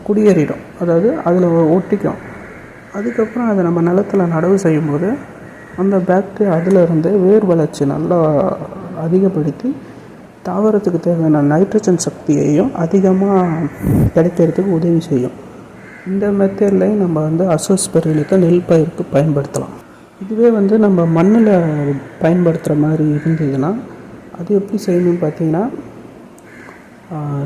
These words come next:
தொழு உரம் இல்லைன்னா பண்ணை உரம், அந்த மாதிரி இயற்கை உரத்தோட அது ஒரு சுமார் ஒரு ஏக்கருக்கு பார்த்தீங்கன்னா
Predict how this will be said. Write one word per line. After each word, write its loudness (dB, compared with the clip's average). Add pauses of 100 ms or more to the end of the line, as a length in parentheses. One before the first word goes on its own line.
தொழு 2
உரம் 4
இல்லைன்னா 4
பண்ணை 2
உரம், 0 (320)
அந்த 0
மாதிரி 0 (160)
இயற்கை 2
உரத்தோட -2 (840)
அது -2
ஒரு 0
சுமார் 0
ஒரு 4
ஏக்கருக்கு 0
பார்த்தீங்கன்னா 0